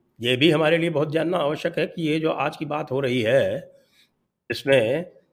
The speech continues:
ये कहा जा रहा है कि हिंदू और मुसलमान एक साथ नहीं रह सकते, यह जो विचारधारा है, ये, इसका जो articulation है,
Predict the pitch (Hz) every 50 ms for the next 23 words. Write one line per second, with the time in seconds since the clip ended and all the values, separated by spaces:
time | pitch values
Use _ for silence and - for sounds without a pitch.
0 | _ _ _ - - 117 123 - 123 113 120 123 120 117 117 113 107 107 107 110
1 | 127 135 135 131 127 113 104 101 110 117 120 127 127 117 113 107 - 120 107 110
2 | 117 117 113 117 117 - - 120 110 - 110 104 104 120 120 107 107 104 - -
3 | - _ - 101 101 98 110 131 151 165 - _ _ _ _ _ _ _ _ _
4 | _ _ _ - 110 113 131 156 160 139 151 180 214 - - - - - _ _
5 | _ _ _ - 127 123 120 113 107 - 117 123 131 135 113 113 113 107 101 98
6 | 95 98 113 147 120 120 139 143 151 143 - - - _ _ _ _ _ _ _
7 | - - 127 - - _ - - - 160 143 139 131 120 135 151 - - 123 127
8 | 123 127 156 151 151 151 143 143 135 139 - 151 156 120 123 135 160 196 - -
9 | -